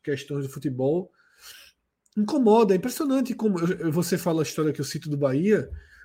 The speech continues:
como eu que, pô, cresci no futebol dos anos noventa, né? Assistindo jogos ali, pô, em,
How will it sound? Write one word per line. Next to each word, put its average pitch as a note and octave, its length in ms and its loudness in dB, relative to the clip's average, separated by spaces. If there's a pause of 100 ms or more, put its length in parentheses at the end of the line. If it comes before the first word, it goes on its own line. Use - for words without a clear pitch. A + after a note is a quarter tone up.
(140)
como B3+ 300 0
eu A3+ 260 4
que, D3 300 -4 (120)
pô, A#2 280 -14
cresci G3+ 420 0
no A#3+ 100 0
futebol E3+ 380 2
dos D3 140 -2
anos D#3+ 180 0
noventa, C#3+ 580 2
né? B2+ 240 -4 (600)
Assistindo F3 500 0
jogos D3 380 2
ali, C#3 400 2
pô, A2 240 -6
em, C#3 200 -8